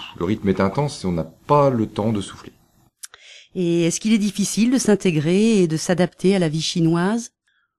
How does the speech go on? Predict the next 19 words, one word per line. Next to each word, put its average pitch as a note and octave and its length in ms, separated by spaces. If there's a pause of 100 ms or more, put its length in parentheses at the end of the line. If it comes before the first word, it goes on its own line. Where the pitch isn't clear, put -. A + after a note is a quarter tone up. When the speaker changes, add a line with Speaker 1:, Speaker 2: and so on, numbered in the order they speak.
(100)
Speaker 1:
Quand A#2 100
je A2 80
suis C#3 160
arrivé, C#3 340
je A#2 160
parlais B2 420
peu C#3+ 180
le C3+ 80
chinois. A#2 360
Mon F#2 180
niveau F#2+ 260
en G2 100
anglais F#2+ 340
m'avait F#2 380
facilité G2 580
les F#2+ 120
choses F#2+ 260
au F#2 60
début, G2+ 400